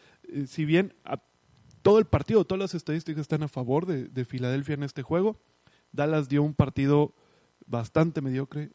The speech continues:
No es el mejor partido de Dak Prescott. Doscientas cincuenta y, doscientas cincuenta y cinco yardas es todo.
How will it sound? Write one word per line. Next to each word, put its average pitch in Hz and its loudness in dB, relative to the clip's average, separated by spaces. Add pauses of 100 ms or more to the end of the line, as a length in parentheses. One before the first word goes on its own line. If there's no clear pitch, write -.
(140)
No 170 -2
es 175 0
el 143 -6
mejor 135 -2
partido 139 -2
de 127 0
Dak 120 -8
Prescott. 147 -2 (640)
Doscientas 175 2
cincuenta 151 -2
y, 156 -2 (180)
doscientas 170 2
cincuenta 160 -2
y 127 -10
cinco 165 -2
yardas 160 0 (240)
es 147 0
todo. 123 6